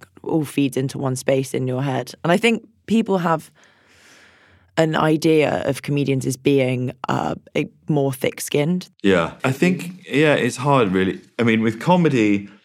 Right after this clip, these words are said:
Speaker 2: the, the downside of a negative review with comedy is that it feels like it's an attack on you 'cause you're literally presenting
Speaker 1: Mm.
Speaker 2: your personality, and it almost feels like character assassination. But then
Speaker 1: Yeah.
Speaker 2: again, the advantage with comedy, I had some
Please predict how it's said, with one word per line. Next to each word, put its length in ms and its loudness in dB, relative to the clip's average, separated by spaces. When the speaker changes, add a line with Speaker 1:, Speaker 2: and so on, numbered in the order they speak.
Speaker 2:
the, 100 4
the 280 -2
downside 560 2
of 80 0
a 40 2
negative 440 0
review 240 2
with 100 -2
comedy 480 -2
is 120 -6
that 100 -2
it 80 -6
feels 280 0
like 200 -4
it's 160 -8
an 100 -4
attack 300 -6
on 160 -6
you 460 -2
'cause 140 -4
you're 120 -2
literally 480 -4
presenting 520 -2
Speaker 1:
Mm. 40 0
Speaker 2:
your 120 -2
personality, 720 -4
and 120 -10
it 140 -14
almost 340 -4
feels 260 -4
like 220 -6
character 440 -4
assassination. 800 -12
But 180 0
then 180 2
Speaker 1:
Yeah. 80 2
Speaker 2:
again, 320 -2
the 120 2
advantage 540 0
with 220 -6
comedy, 560 -6
I 120 -4
had 120 -2
some 400 -8